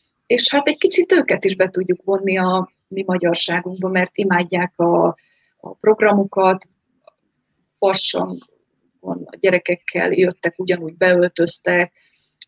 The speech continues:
vagy Mikuláson, kétszázan voltunk talán, a Mikulás ünnepségen, ott is már majdnem a, nem mondom, már mekkora helyet béreljek, de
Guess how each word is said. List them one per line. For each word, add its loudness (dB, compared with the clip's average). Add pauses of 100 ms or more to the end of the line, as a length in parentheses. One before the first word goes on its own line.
vagy -6
Mikuláson, 0 (280)
kétszázan -6
voltunk -2
talán, 0
a -12
Mikulás -4
ünnepségen, -2 (520)
ott -10
is -2
már -4
majdnem -2
a, -2 (880)
nem 4
mondom, 8
már 2
mekkora 0
helyet 2
béreljek, 4 (100)
de 4